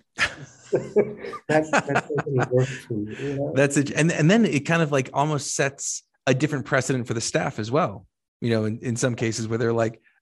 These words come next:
Speaker 2: "Oh yeah, we've already got permission to,
Speaker 1: Yeah,
Speaker 2: to
Speaker 1: yeah,
Speaker 2: be
Speaker 1: yeah.
Speaker 2: a little lax on." That's interesting. Um,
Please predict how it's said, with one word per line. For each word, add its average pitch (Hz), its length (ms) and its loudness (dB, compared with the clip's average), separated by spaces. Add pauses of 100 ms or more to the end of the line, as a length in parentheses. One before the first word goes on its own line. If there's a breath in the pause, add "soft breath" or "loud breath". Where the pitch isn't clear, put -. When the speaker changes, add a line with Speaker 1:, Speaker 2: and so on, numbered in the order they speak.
(120)
Speaker 2:
"Oh 196 60 2
yeah, 180 160 2
we've 117 160 0
already 143 220 0
got 123 280 -6
permission 110 560 -6
to, 104 340 -4 (200)
Speaker 1:
Yeah, 117 180 -4
Speaker 2:
to 123 100 0
Speaker 1:
yeah, 117 40 2
Speaker 2:
be 123 80 4
Speaker 1:
yeah. 113 40 6
Speaker 2:
a 110 80 2
little 107 140 -2
lax 104 260 -6
on." 104 100 -12
That's 120 200 -4
interesting. 110 480 -8 (380 loud breath)
Um, 113 420 0